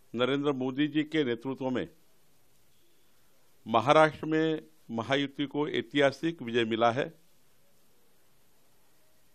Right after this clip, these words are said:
आज तक सबसे बड़ा मैंडेट महाराष्ट्र में महायुति को मिला है और महायुति सरकार का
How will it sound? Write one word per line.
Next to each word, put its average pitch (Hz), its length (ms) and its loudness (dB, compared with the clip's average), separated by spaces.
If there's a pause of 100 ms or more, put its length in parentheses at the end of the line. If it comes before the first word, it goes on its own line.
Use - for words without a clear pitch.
(160)
आज 160 340 6
तक 170 300 -2 (220)
सबसे - 260 -4
बड़ा 151 200 4
मैंडेट 127 440 -4
महाराष्ट्र 117 420 0
में 143 240 -6 (540)
महायुति 117 400 -4
को 123 120 -6
मिला 101 240 -2
है 87 160 -10 (2250)
और 135 240 6 (1700)
महायुति 156 560 0
सरकार 143 460 0
का 151 220 4